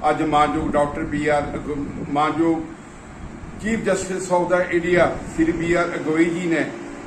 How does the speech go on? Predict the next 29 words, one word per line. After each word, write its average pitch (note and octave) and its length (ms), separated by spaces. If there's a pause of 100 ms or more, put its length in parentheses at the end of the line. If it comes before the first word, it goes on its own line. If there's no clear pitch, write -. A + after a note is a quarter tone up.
(100)
ਭਾਰਤ F3+ 300
ਦੇਸ਼ F3+ 360
ਦੇ F3+ 80
ਵਿੱਚ F3+ 220 (400)
ਜੋ F#3+ 200
ਬਾਬਾ F3 340
ਸਾਹਿਬ D#3+ 340
ਡਾਕਟਰ D#3+ 320
ਬੀ D#3+ 200
ਆਰ D#3+ 240
ਅੰਬੇਡਕਰ D#3 400
ਜੀ C#3+ 140
ਦਾ D3+ 320 (380)
ਸੰਵਿਧਾਨ E3+ 440
ਲਿਖਿਆ D#3+ 320
ਹੈ, D3 340 (240)
ਉਹਨਾਂ G3 260
ਨੂੰ F#3 120 (100)
ਇਨ G3+ 140
ਬਿਨ F#3 280
ਲਾਗੂ D#3+ 320
ਕਰਨ E3+ 260
ਦੇ E3+ 100
ਲਈ D#3 280 (360)
ਜੋ F3+ 320
ਸੰਕਲਪ F3+ 540
ਲਿਆ F3 200
ਹੋਇਆ D3+ 180
ਹੈ, C#3+ 340